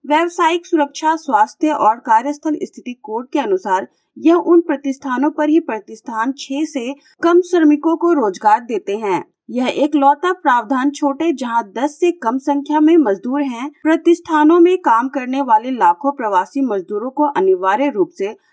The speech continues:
श्रम कानूनों के लाभ से वंचित कर देगा। साथियों, हम आपसे जानना चाहते हैं कि आप नए लेबर कोड के बारे में कितना जानते हैं। क्या आप हाल ही में कानून में आए बदलाव से सहमत हैं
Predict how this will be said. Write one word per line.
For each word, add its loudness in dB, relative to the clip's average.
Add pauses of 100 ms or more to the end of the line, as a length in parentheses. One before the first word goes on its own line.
(140)
श्रम 2
कानूनों 4
के 0
लाभ 2
से -2
वंचित -2
कर -4
देगा। 0 (300)
साथियों, 2
हम 0
आपसे 0
जानना 0
चाहते -6
हैं -4
कि -4
आप 2
नए -2
लेबर 0
कोड -4
के -4
बारे -2
में 0
कितना -2
जानते -2
हैं। -8 (600)
क्या 0
आप 0
हाल 0
ही 6
में 6
कानून 2
में 6
आए 0
बदलाव 0
से -4
सहमत -6
हैं 0